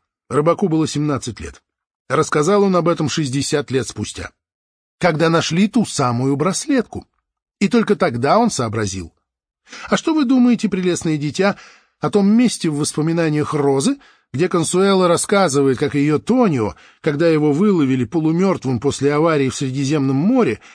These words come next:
подробно объяснял ей, как легко умереть, утонув? Анди скрестила руки на груди.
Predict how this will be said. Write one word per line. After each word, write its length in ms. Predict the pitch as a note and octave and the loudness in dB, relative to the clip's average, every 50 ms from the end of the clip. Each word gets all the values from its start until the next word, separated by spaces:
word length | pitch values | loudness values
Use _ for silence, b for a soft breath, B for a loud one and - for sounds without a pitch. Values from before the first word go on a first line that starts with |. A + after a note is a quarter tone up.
| B | B
подробно 460 | B G3 F#3 A3+ C#4 D4 A#3 A#3 A#3 A3 | B 0 2 2 2 2 2 2 2 2
объяснял 580 | F#3 F3+ F#3 F3 - - D#3 F3 G#3 A#3+ C4 | 0 0 -2 -2 -2 -2 -2 0 2 2 2
ей, 280 | C4 B3 C4+ C4+ G#3+ b b b b b b _ _ | 4 4 2 2 0 b b b b b b _ _
как 240 | - G#3+ A#3 - - | -4 -4 -2 0 2
легко 340 | A#3 B3 - - - - G#3 | 2 2 0 -2 -2 0 0
умереть, 680 | F#3+ F3 D#3 D#3 D3+ C#3+ C#3+ D#3+ E3+ D#3+ - - - _ _ _ | 0 0 0 0 0 0 0 0 -2 -2 -6 -10 -18 _ _ _
утонув? 760 | - C#3+ B2+ - D3 D3 D3+ F#3 A3 G3 - - - - _ _ _ _ _ _ _ _ _ _ _ _ _ _ _ _ _ _ _ - | -10 -8 -6 -2 -2 0 0 2 0 0 -2 -6 -14 -20 _ _ _ _ _ _ _ _ _ _ _ _ _ _ _ _ _ _ _ -10
Анди 260 | G2 G#2+ A2+ C3+ F#3 | -6 -4 -2 -2 -2
скрестила 520 | - - - D3+ - - - D#3+ D3+ C#3+ C#3 | -4 -2 -4 -4 -4 -4 -4 -2 0 0 0
руки 220 | D3+ C#3+ - C3 | -2 -2 -4 -4
на 80 | C3+ C3 | -4 -2
груди. 400 | B2 C3 C3+ A#2+ A#2+ G#2+ F2 | -2 -2 -2 -2 -4 -6 -8